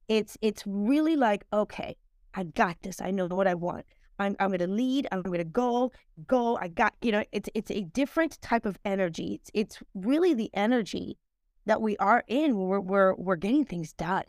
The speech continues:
Like, we're really getting things done. We're in that, like, it's beautiful.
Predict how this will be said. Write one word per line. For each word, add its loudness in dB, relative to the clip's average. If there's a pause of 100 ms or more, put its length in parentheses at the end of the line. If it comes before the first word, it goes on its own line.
(120)
Like, -2
we're -2
really 2
getting -2
things -4
done. -4
We're -2
in 4
that, 4
like, 2 (1900)
it's -4
beautiful. -2